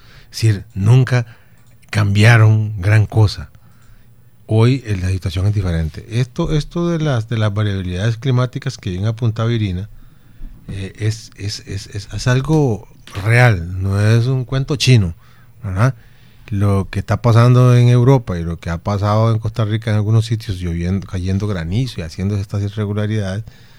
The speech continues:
son producto de esas variabilidades climáticas que en el muy corto plazo podrían se, eh, tener un impacto económico muy fuerte a, hacia, hacia los productores, es decir, en, eh, en,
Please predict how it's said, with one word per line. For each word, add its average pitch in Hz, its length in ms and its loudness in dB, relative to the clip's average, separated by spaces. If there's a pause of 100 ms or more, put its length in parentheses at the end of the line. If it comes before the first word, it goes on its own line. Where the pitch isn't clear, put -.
(200)
son 98 340 -6 (400)
producto 104 640 -2
de 92 100 -4
esas 98 200 -4
variabilidades 101 640 -2
climáticas 110 640 -2
que 101 160 -4
en 92 100 -4
el 85 160 -6
muy 101 320 0
corto 131 360 -4
plazo 120 440 -4 (680)
podrían 117 560 2 (680)
se, 104 680 -6
eh, 98 60 -6
tener 95 380 -6 (140)
un 101 160 -2
impacto 98 1040 -4
económico 92 640 -2
muy 107 160 4
fuerte 117 360 -2
a, 78 100 -10
hacia, - 600 -12
hacia 90 180 -6
los 87 120 -6
productores, 101 560 -4
es 95 60 -16
decir, 117 300 -4
en, 92 180 -4
eh, 87 280 -8 (320)
en, 95 160 -8